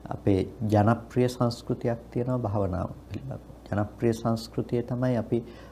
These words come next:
අ, දවසක් දෙකක් තුනක් හෝ සතියක් දෙකක් අපි ගිහිල්ලා භාවනා කරන එක. එතකොට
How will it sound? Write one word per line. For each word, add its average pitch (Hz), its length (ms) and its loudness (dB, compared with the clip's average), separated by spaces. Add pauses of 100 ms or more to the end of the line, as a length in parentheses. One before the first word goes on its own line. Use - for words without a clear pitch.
(120)
අ, - 120 -4 (120)
දවසක් 98 480 4 (100)
දෙකක් 98 260 2 (220)
තුනක් 95 420 -4
හෝ 101 200 -4
සතියක් 104 520 -2
දෙකක් - 200 -2 (180)
අපි 110 180 -2
ගිහිල්ලා 110 300 2
භාවනා 95 420 0
කරන - 280 -8
එක. - 120 -12 (680)
එතකොට 139 320 8